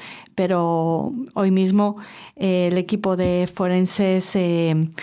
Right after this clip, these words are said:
encargado de dictaminar si se trata re-, realmente de, de estas dos personas,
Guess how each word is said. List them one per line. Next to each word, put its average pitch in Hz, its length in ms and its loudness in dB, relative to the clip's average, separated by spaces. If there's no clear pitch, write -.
encargado 202 640 2
de 175 460 2
dictaminar 196 640 2
si 214 160 0
se 170 160 -2
trata 202 340 0
re-, 170 200 -2
realmente 190 720 2
de, 170 440 0
de 214 120 0
estas 208 260 0
dos 190 160 0
personas, 185 580 0